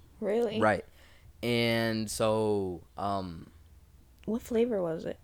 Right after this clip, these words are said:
Speaker 1: Or scent?
Speaker 2: Flavor? <laughs>
Speaker 1: Sorry.
Speaker 2: It was,
Speaker 1: Flavor.
Speaker 2: it was this, like, black candle.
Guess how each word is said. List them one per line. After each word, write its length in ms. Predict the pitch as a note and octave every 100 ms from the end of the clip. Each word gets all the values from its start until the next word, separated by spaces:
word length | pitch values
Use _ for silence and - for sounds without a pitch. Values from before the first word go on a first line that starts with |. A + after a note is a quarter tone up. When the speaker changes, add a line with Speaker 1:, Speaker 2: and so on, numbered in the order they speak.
| -
Speaker 1:
Or 80 | F#3+
scent? 340 | - F#3+ D#3+
Speaker 2:
Flavor? 480 | - G#2 A2 A#2 B2+
<laughs> 240 | B2+ F3+ -
Speaker 1:
Sorry. 140 | - - - - - - - - -
Speaker 2:
It 160 | D3
was, 340 | E3 E3+ E3+ E3
Speaker 1:
Flavor. 320 | E3+ E3 F#3+ -
Speaker 2:
it 80 |
was 300 | D#3 F3 E3
this, 220 | E3 D#3 E3
like, 320 | C#3+ C3+ A2+
black 640 | A2 A#2 A#2 C#3 - - -
candle. 480 | C#3 B2+ G2+ F#2